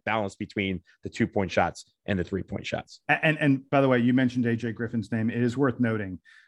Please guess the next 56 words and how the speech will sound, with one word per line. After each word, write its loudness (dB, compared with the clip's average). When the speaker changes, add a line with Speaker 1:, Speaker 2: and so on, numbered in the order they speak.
Speaker 2:
on, 2
on 2
the 4
heels 6
of 2
his 0
breakout 0
performance -4
in -4
the -6
very -2
last -4
game, -2
you 0
know, 4
A 4
J 6
only 4
plays 2
eleven -2
minutes 0
in -2
this -6
contest. -4
He, 0
he's -2
only 0
one 0
of -6
four -4
from -4
the -4
field. 0
And, -6
and, -8
and -4
that, -4
that 0
one 2
was, -6
uh, -6
was -10
basket, -2
like, -6
with, -12
you -2
know, -2
thirty, 0
forty-five -4
seconds -6
remaining. -6
It -12
was -16
true 4
garbage 0
time -8